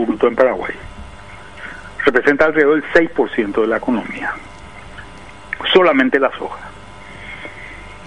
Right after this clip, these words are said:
Y acordate que nosotros nos atrasamos más o menos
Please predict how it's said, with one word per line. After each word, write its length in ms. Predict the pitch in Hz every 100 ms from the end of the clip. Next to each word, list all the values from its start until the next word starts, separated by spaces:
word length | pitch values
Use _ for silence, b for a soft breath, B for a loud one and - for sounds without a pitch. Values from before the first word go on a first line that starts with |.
| - - -
Y 140 | 165 -
acordate 580 | 156 165 131 190 220 220
que 280 | 226 208 - B B B - - - - - - -
nosotros 400 | - 151 175 175
nos 120 | 165 -
atrasamos 720 | - 160 139 - 156 151 123
más 160 | 131
o 80 | 127
menos 300 | 127 131 135